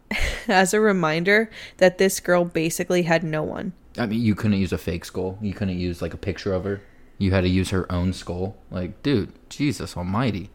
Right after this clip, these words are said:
Speaker 2: That is just so weird on so many levels. That's so weird.
Speaker 1: <laughs>
Speaker 2: Like, what?
Speaker 1: So every police chief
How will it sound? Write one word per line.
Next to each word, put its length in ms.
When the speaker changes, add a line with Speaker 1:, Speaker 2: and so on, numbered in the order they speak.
Speaker 2:
That 100
is 220
just 240
so 220
weird 360
on 140
so 160
many 160
levels. 480
That's 160
so 300
weird. 600
Speaker 1:
<laughs> 60
Speaker 2:
Like, 300
what? 380
Speaker 1:
So 440
every 280
police 480
chief 320